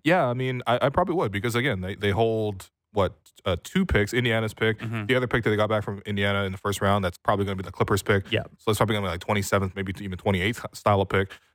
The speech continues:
Speaker 1: Uh, and then the Raptors, uh, honestly, at this rate, look like they have a s-, strong possibility, maybe better than fifty percent of holding their own pick at the end of the draft.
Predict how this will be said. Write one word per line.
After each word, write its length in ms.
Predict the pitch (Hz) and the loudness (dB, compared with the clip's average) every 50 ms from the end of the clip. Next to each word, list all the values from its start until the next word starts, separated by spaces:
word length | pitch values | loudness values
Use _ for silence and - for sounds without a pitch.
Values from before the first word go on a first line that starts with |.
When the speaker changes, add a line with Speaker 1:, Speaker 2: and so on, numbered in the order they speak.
| _ _ | _ _
Speaker 1:
Uh, 220 | 104 107 107 107 - | 2 4 4 4 2
and 120 | 117 117 123 | 2 2 2
then 120 | 131 131 | 2 0
the 80 | 127 117 | 0 2
Raptors, 540 | 123 131 139 - - 127 120 107 - - - - | 2 0 0 0 -2 -2 -2 -2 -4 -8 -6 -2
uh, 120 | 117 117 - | -2 0 2
honestly, 340 | 101 98 110 135 147 - 120 | 4 2 2 2 0 0 -2
at 60 | 104 | 0
this 180 | 95 110 - - | 0 0 0 2
rate, 280 | 147 151 160 147 - - | 0 0 0 -2 -6 -10
look 380 | 101 101 101 113 127 - - - _ _ - | -8 -2 0 0 0 -2 -6 -18 _ _ -8
like 320 | 98 95 95 90 85 - - | -4 -2 -2 -2 -2 -2 -2
they 180 | 95 95 80 | 0 0 0
have 240 | - 104 95 101 98 | 0 0 0 0 0
a 60 | 95 | -2
s-, 140 | 87 - - _ _ | -4 -6 -10 _ _
strong 400 | - - - - 85 90 110 139 | -16 -12 -6 -2 0 0 0 2
possibility, 500 | - 147 151 - 175 156 175 185 202 214 | 2 0 2 2 2 2 2 2 0 0
maybe 240 | 190 123 - 120 123 | -2 -2 -2 -2 0
better 180 | 107 104 104 117 | 0 0 0 0
than 120 | 98 95 | -2 -4
fifty 180 | - 117 107 131 | -4 -4 -4 -2
percent 340 | 127 143 131 - 165 175 143 | -2 0 0 2 0 0 0
of 100 | 104 - | -2 0
holding 260 | - 110 107 107 101 | 0 0 2 0 -2
their 100 | 98 90 | -2 -4
own 140 | 95 101 95 | -4 -6 -4
pick 220 | - 104 117 117 - | -2 -2 -2 -2 -4
at 80 | - 98 | -4 -2
the 60 | 98 | -2
end 100 | 95 95 | -2 -2
of 40 | 95 92 | -4 -6
the 60 | 95 | -8
draft. 380 | - - 90 107 165 - - | -4 0 0 0 0 0 -4